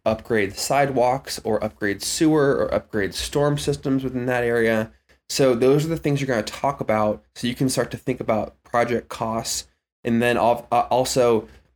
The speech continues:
the temperature of the city to your project. So if they're neutral,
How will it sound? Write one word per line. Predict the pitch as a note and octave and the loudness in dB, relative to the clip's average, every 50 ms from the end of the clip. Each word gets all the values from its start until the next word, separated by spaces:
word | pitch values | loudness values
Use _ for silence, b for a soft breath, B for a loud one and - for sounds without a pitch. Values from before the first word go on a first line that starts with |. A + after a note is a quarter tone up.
| _ _ - | _ _ -2
the | A2+ A2+ | -2 -2
temperature | - - C3+ C3+ - A#2 - - C3 | 0 0 -2 0 -2 -2 0 0 0
of | A#2 G2 | 0 0
the | A2 G#2+ | 0 -2
city | - - C3+ A#2 A2+ A2+ | -2 -2 0 0 0 -2
to | A2 - - - D3 | -2 -4 -2 0 0
your | B2+ A2 | 0 0
project. | - - G#2+ G2 F#2+ F#2 - F#2 E2+ F#2+ - _ _ _ _ | 0 -2 -2 -2 -2 -2 -4 -6 -6 -6 -10 _ _ _ _
So | - - C#3 C3+ C3 B2 | -8 0 4 4 6 6
if | - C3+ C#3 | 4 2 2
they're | - D3+ C#3 | 2 2 4
neutral, | C#3 D#3+ F3 E3+ - - E3+ D#3 D#3 D#3+ D3+ | 4 4 4 2 2 2 2 2 2 0 -2